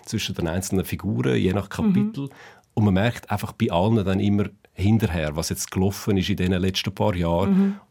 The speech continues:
Speaker 1: und warum die an dem Punkt stehen, wo sie jetzt stehen und was sie probieren, den anderen zu verheimlichen.
Speaker 2: Ist das nicht furchtbar verwirrend zum Lesen?
Speaker 1: Es ist, nein, im Gegenteil. Es ist sehr gut gemacht. Also man
Speaker 2: Mhm.
Speaker 1: kann dem sehr gut folgen. Äh, und es hat, ich finde,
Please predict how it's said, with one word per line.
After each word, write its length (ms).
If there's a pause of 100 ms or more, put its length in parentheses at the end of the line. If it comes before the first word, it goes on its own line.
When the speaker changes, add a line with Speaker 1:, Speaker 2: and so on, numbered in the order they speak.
(120)
Speaker 1:
und 100
warum 340
die 320 (520)
an 120
dem 180
Punkt 240
stehen, 260
wo 40
sie 140
jetzt 180
stehen 260
und 120
was 180
sie 120
probieren, 380
den 140
anderen 320
zu 80
verheimlichen. 300
Speaker 2:
Ist 80
das 60
nicht 120
furchtbar 400
verwirrend 540
zum 160
Lesen? 360 (560)
Speaker 1:
Es 140
ist, 260 (100)
nein, 380
im 180
Gegenteil. 520
Es 100
ist 240
sehr 160
gut 220
gemacht. 320
Also 160
man 100
Speaker 2:
Mhm. 40
Speaker 1:
kann 140
dem 140
sehr 200
gut 200
folgen. 540 (400)
Äh, 500
und 220
es 160
hat, 160 (180)
ich 100
finde, 220